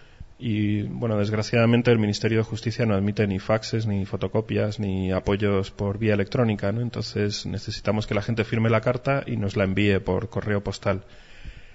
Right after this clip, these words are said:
Eh, también pedimos a la gente, pues, que difunda el caso, ¿no? Hemos creado una página web, eh, cuya dirección es w w w punto nodo cincuenta punto org barra indulto,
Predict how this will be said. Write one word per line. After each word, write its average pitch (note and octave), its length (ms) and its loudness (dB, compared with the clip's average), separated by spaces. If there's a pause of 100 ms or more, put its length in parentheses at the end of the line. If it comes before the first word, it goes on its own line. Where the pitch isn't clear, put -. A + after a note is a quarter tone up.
(180)
Eh, G#2 380 2
también A2 380 6
pedimos A2 360 2
a A2+ 60 0
la G#2 80 0
gente, A#2 300 -4
pues, A#2 180 -2
que G#2 80 0
difunda G#2 460 2
el G2+ 100 2
caso, A2 360 -4
¿no? A#2 120 -8 (560)
Hemos A2 300 0
creado A2 260 6
una G#2+ 160 4
página A2+ 340 0
web, C#3 320 2 (500)
eh, G#2 240 -2
cuya G2+ 240 0
dirección G2 500 -2
es G#2+ 340 -2 (160)
w A2 580 4
w A#2 280 6
w A2 960 4
punto A2 460 0
nodo G#2+ 260 2
cincuenta G#2 640 2
punto G#2 460 0
org G#2 760 0
barra A2 460 4
indulto, C3 540 2